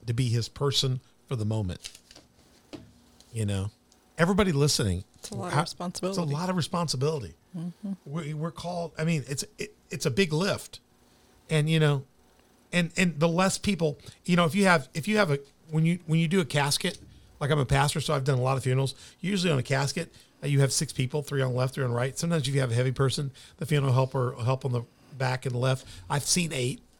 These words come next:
Speaker 1: <clears throat> on certain ones where people were relatively large. You know, in my size, I'll have to have ten, twelve. <clears throat>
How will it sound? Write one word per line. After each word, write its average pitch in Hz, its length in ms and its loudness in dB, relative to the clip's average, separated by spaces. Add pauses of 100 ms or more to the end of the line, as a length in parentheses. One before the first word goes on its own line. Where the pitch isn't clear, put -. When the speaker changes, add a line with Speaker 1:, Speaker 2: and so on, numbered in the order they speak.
(140)
Speaker 1:
<clears throat> - 400 -10
on 139 140 -2
certain 156 260 2
ones 143 240 2
where 123 100 2
people 135 320 -4
were 113 120 0
relatively 123 440 -2
large. 117 380 -8 (440)
You 131 100 -6
know, 110 140 -6 (440)
in 160 100 0
my 143 160 6
size, 127 380 4
I'll 123 140 4
have 123 140 4
to - 80 0
have 110 100 -2
ten, 123 280 -2 (360)
twelve. 120 320 -10 (880)
<clears throat> - 380 2